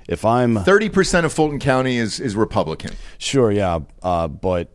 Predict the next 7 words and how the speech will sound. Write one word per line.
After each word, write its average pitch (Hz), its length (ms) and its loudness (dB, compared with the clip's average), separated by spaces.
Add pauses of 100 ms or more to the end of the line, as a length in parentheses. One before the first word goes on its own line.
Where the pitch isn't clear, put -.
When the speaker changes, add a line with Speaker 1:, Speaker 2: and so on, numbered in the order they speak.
(220)
Speaker 1:
maybe 101 520 -2
more 92 680 -2
of 80 280 -8
them 85 240 -6
are 76 160 -8
Trump 82 340 -10
fans 69 600 -10